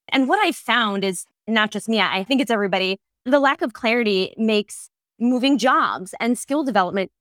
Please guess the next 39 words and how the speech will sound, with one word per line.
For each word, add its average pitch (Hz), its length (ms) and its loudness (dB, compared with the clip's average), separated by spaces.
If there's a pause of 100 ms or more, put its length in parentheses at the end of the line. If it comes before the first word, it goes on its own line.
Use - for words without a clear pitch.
(180)
kind 349 220 -2
of 233 80 -2
challenging 220 760 -4 (320)
because 269 340 0
a 254 100 -2
sales 294 320 0
enablement 247 380 0
manager 214 360 0
at 190 100 -2
one 254 200 2
company, 226 400 0
even 349 200 2
a 220 60 0
SaaS - 300 -4
company, 180 400 -6
right, 196 280 -2 (300)
can 285 140 2
be 277 100 0
dramatically 233 640 0
different 175 500 -4
from 196 420 0
a - 80 -6
similar 190 360 -2
company, 107 520 -10 (200)
which 233 180 2
is 233 240 0 (220)
very 208 340 2
frustrating. - 720 -10 (400)
And 269 160 2
so 269 320 4
while 269 360 4
we're 339 120 0
making 254 480 0 (360)
tons 320 340 -2
of 247 100 -2
progress, 202 500 0
and 214 100 -2
again, 190 280 -2
reports, 240 640 -6